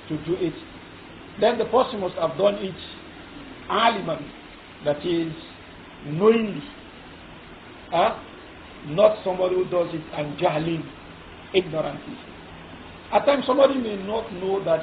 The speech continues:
this thing is one of the invalidators of, uh, fast.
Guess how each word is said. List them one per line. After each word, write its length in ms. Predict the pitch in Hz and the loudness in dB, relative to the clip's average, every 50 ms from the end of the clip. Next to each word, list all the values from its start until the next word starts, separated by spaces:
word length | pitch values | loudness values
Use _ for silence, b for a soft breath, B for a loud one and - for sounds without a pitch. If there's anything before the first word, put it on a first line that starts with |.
| - - - | 0 -8 -8
this 120 | 208 202 - - | -8 -8 -8 -6
thing 180 | - 190 180 175 | -6 -6 -4 -4
is 140 | 170 156 156 | -6 -6 -4
one 120 | 175 180 180 | -4 -2 -2
of 120 | 170 160 156 | -2 -2 -2
the 60 | 156 156 | -4 -6
invalidators 600 | 143 147 147 147 151 147 165 175 175 175 170 160 | -2 -2 -2 -2 -2 -4 -4 -6 -4 -4 -6 -6
of, 300 | - - - - - 147 | -6 -8 -12 -12 -8 -6
uh, 220 | 139 139 139 143 147 - - - - - - - - - - - | -6 -6 -6 -8 -10 -12 -14 -18 -18 -18 -18 -18 -18 -18 -12 -4
fast. 240 | - 165 135 - - | -2 -2 -2 -2 -6